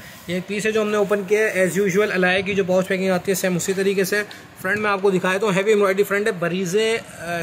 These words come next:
chapter three। ये full heavy embroidery front है, ये आप देख सकते हैं। embroidery बहुत neat and clean है, करीब से भी मैं आपको दिखा देता हूँ। ये इसका side का border चल रहा है, ये भी आप देख सकते हैं।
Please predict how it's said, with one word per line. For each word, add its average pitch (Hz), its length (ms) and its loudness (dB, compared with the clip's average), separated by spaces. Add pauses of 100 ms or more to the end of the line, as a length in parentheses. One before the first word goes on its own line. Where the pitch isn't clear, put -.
chapter 196 360 -6
three। 147 280 -10 (580)
ये 170 80 -8
full 220 420 -6
heavy 190 480 -2
embroidery 190 460 0
front 196 340 -2
है, 226 260 -2
ये 190 80 -4
आप 170 140 -4
देख 156 140 -8
सकते 202 260 -6
हैं। 214 80 -4
embroidery 190 380 -2
बहुत 175 300 -2
neat 196 200 0
and 202 260 -2
clean 196 220 2
है, 214 80 0
करीब 190 240 -2
से 208 140 0
भी 208 60 2
मैं 202 100 0
आपको 190 200 -2
दिखा 185 240 0
देता 196 220 -2
हूँ। 214 120 -2 (840)
ये 180 140 -2
इसका 208 260 -2
side 196 280 0
का 196 80 -2
border 180 260 2
चल 208 160 0
रहा 208 100 0
है, 196 80 4
ये 170 60 2
भी 185 100 0
आप 208 100 0
देख 185 160 0
सकते 208 260 -6
हैं। 190 160 -4